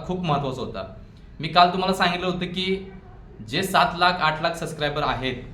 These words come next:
काही लोकांचे, जे तुम्हाला मार्गदर्शन करतात, त्यांनी काय माहिती चुकीची दिली होती की आज तारीख सात आहे आणि आज तुम्हाला हॉल तिकीट येणार म्हणून सांगितलेले होते आणि मी बरोबर सेम याच्या अपोझिट होतो. ओके, सातवा मुद्दा मी तुम्हाला समजून सांगितला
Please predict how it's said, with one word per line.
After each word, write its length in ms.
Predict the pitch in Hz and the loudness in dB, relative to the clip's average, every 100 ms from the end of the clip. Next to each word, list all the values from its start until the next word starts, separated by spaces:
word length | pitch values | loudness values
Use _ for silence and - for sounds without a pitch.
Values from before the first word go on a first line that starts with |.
| - - | -14 -6
काही 160 | 127 143 | -4 0
लोकांचे, 560 | 139 139 139 131 117 - - 131 | 0 0 -2 -2 -8 -8 -8 -4
जे 120 | 135 | -2
तुम्हाला 260 | 147 151 | 0 0
मार्गदर्शन 420 | 147 139 147 160 147 | 2 0 0 -2 -2
करतात, 260 | 143 160 | -2 -2
त्यांनी 440 | 156 - 143 143 170 | -2 0 0 0 0
काय 280 | 170 170 | 4 4
माहिती 200 | 170 156 | 4 0
चुकीची 340 | 151 151 - 143 | -4 -6 -8 -6
दिली 180 | 139 135 | -4 -2
होती 480 | 131 143 190 - - - - | -2 0 0 -2 -10 -14 -10
की 100 | 175 135 | -4 4
आज 200 | 165 185 185 | 6 6 2
तारीख 180 | 165 | 2
सात 320 | 160 165 156 156 | 2 0 2 2
आहे 220 | 135 147 | 4 4
आणि 140 | 165 | 2
आज 320 | 156 143 160 | 4 4 4
तुम्हाला 240 | - 147 160 | 2 -2 0
हॉल 260 | 147 151 | 2 2
तिकीट 180 | 156 - | 0 -4
येणार 200 | 165 135 | -2 -2
म्हणून 180 | 135 139 | -2 -4
सांगितलेले 380 | 147 120 107 104 | -6 -6 -6 -6
होते 440 | 98 95 90 - - - - | -8 -10 -12 -16 -18 -10 -2
आणि 140 | 139 | 0
मी 160 | 156 196 | 2 2
बरोबर 260 | 202 190 | 2 2
सेम 280 | 196 196 196 | 0 2 2
याच्या 220 | 196 208 | 4 4
अपोझिट 360 | 180 208 175 170 | 4 2 -4 -2
होतो. 380 | 131 107 98 - - - | -4 -6 -10 -12 -18 -12
ओके, 360 | 120 123 175 107 | -8 -2 0 0
सातवा 380 | - 139 - 170 | 0 -2 4 2
मुद्दा 240 | 180 170 | 4 0
मी 140 | 185 185 | 0 0
तुम्हाला 260 | 180 180 | 0 0
समजून 280 | 180 165 175 | -2 -2 -2
सांगितला 500 | 180 165 160 180 180 | 0 -2 0 0 0